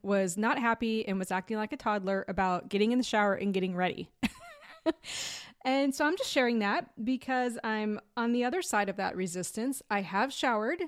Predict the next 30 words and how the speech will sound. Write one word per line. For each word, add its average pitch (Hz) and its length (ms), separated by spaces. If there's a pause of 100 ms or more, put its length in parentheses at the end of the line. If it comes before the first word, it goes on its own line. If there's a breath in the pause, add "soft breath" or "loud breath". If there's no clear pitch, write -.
(160)
I - 80
want 196 220
you 247 60
to 311 60
know 262 180
that, 202 320 (320 loud breath)
but 220 120
that's 226 200
not 254 140
the 220 60
point. - 380
The - 80
point 262 320
of 247 80
the 220 80
story 226 420
was 180 360 (120)
I 202 200
sat - 640 (180)
in 220 400
the 208 140
resistance, - 840
literally 269 540 (100)
on 233 220
my 294 160
couch 214 560 (120)
next 202 360
to 277 100
my 269 160
dog 202 520